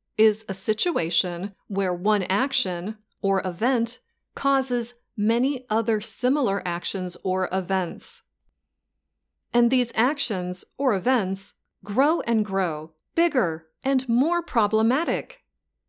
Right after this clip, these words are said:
just like a snowball rolling down a hill. A snowball effect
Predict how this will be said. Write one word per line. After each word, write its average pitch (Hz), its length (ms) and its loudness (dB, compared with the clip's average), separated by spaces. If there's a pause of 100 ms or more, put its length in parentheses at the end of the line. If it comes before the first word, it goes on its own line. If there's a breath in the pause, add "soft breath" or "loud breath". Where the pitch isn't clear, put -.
just - 420 2 (160)
like 262 260 0
a 302 60 -4
snowball 226 800 4
rolling 220 440 2
down 202 320 -2
a 214 120 0
hill. 185 500 -2 (1500)
A 254 80 2
snowball 269 640 2
effect 190 680 0